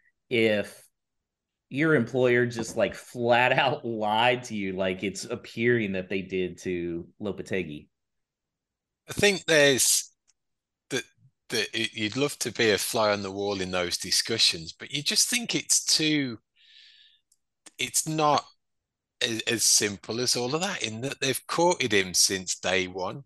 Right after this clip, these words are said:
Speaker 2: Since Fosun took over, he was the guy that they ultimately wanted. And after all that time, if they've got, had to scrape the barrel to say, "Oh, yeah, we, we want you to come in and you're gonna have a war chest in Christmas," and then,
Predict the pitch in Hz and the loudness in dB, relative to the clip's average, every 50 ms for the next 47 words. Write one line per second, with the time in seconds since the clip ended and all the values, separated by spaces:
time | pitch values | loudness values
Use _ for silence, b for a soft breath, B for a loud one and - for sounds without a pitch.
0 | _ - - - - 123 113 101 90 - - - - 143 147 147 - - - 123 | _ -2 0 2 2 2 0 -2 -2 -2 -2 0 2 2 2 4 4 2 2 0
1 | 117 - - 117 104 - - 120 123 123 117 101 85 82 82 - B B B B | -2 -6 -6 -6 -6 -4 -2 0 0 0 0 0 -2 -4 -4 -6 B B B B
2 | B B B B B B _ - - 131 135 131 127 131 120 - - - 110 104 | B B B B B B _ -4 -2 -2 -2 0 0 0 2 2 2 0 0 -2
3 | - 110 107 107 104 95 - - 101 101 92 82 - - 101 101 101 101 101 98 | 0 0 2 2 0 0 0 0 0 0 0 -4 -4 -2 0 0 0 0 -2 -6
4 | - - - 101 95 - - 98 95 90 87 85 87 92 92 - - 131 147 165 | -8 -8 -8 -8 -10 -10 -10 -12 -10 -8 -8 -8 -8 -10 -10 -8 -4 -4 -4 -2
5 | - 185 156 127 107 B B B B B B B B B - - 135 - - - | -2 -2 -2 -4 -8 B B B B B B B B B -4 -2 -2 -2 0 0
6 | 170 170 170 165 156 156 143 - - - - 170 165 165 139 107 98 95 92 - | 0 2 2 4 6 6 4 4 2 0 2 4 4 6 6 4 2 0 -2 -4
7 | - - 107 98 - - 123 110 92 - 123 117 120 127 - - 107 - - - | -2 0 -2 -2 0 0 0 2 2 2 0 0 0 -2 -4 -6 0 0 0 0
8 | - 135 120 110 - - 107 107 131 127 135 135 120 110 - - 101 - - - | 2 0 -2 -2 -2 -6 -8 -2 0 2 2 2 2 0 -4 -6 -6 -4 -2 -2
9 | 101 92 90 87 87 82 - - _ _ _ _ _ _ _ _ _ - 101 104 | -2 -2 -2 -4 -4 -8 -10 -16 _ _ _ _ _ _ _ _ _ -6 -4 -2
10 | 101 104 104 104 101 95 95 98 98 101 98 104 110 107 107 113 113 104 117 110 | 0 4 4 4 4 4 2 -2 -4 -6 -6 -6 -4 -2 -2 -2 -2 -4 -4 -4
11 | - - 95 - - 98 95 104 113 110 104 95 90 90 90 90 90 - - 107 | -4 -4 -2 -2 -2 -2 0 2 2 2 2 0 -2 -4 -6 -8 -12 -12 -12 -12
12 | 95 - 104 101 104 95 - 107 101 101 104 104 98 92 - - 92 - - - | -10 -8 -6 -4 -4 -4 -4 -6 -8 -6 -6 -6 -4 -4 -2 -2 -2 -2 -2 -4
13 | - 87 87 - - 113 104 - - - 87 - - 95 87 92 92 90 98 101 | -6 -8 -10 -6 -6 -2 0 0 0 0 0 0 0 0 0 -4 -6 -2 0 0
14 | 101 98 92 | 0 0 -2